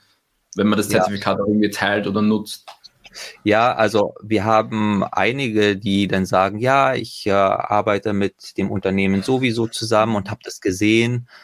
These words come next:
Speaker 2: Und, äh, gerade im B two B-Bereich, ja, ähm, ah, das, das finden wir toll und das würden wir auch machen.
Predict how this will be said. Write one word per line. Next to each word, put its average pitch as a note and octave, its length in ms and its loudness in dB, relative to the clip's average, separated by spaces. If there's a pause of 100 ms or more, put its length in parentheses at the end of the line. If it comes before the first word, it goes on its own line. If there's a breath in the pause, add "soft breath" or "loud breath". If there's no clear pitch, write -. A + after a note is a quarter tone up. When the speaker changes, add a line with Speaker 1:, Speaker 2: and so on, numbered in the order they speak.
(380 loud breath)
Speaker 2:
Und, G2+ 640 0
äh, F#2+ 300 2
gerade G2 300 2
im F#2 300 0
B G2+ 120 2
two - 160 -10
B-Bereich, F2 580 -2
ja, F2+ 320 -2
ähm, F#2 420 0 (100)
ah, A2+ 260 0
das, G#2 260 -2
das G#2 180 -2
finden G#2 240 -6
wir G2 120 -2
toll G#2+ 200 0
und G#2+ 40 -2
das G2 160 -8
würden F#2+ 120 0
wir D#2+ 100 4
auch E2+ 160 0
machen. E2 300 -8